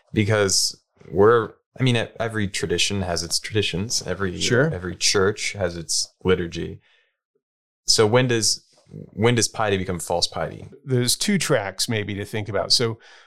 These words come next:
Speaker 2: one of them, and this, this is very informed by the Westminster Standards, one of them is when we invent snares for human consciences, right? When we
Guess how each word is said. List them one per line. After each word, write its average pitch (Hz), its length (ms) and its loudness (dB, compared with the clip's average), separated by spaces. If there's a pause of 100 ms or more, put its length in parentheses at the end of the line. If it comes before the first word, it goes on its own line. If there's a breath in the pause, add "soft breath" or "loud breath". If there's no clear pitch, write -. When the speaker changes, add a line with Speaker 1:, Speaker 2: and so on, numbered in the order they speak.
(300 loud breath)
Speaker 2:
one 170 400 4
of 156 160 4
them, 113 380 0
and 127 260 -2 (100)
this, 170 420 2
this 151 280 -2
is 143 120 -2
very 127 240 0
informed 110 600 -4
by 101 260 -2
the 95 300 -6
Westminster 95 640 -4
Standards, 87 600 -6
one 214 160 -2
of 170 80 -2
them 127 160 4
is 110 180 0
when 104 500 -6 (840 soft breath)
we 143 720 0 (140)
invent 120 1080 0 (380)
snares 107 840 2
for - 260 -8
human 110 420 -4
consciences, - 1080 -8 (400 soft breath)
right? 104 200 -2
When 113 320 -6
we 165 480 -4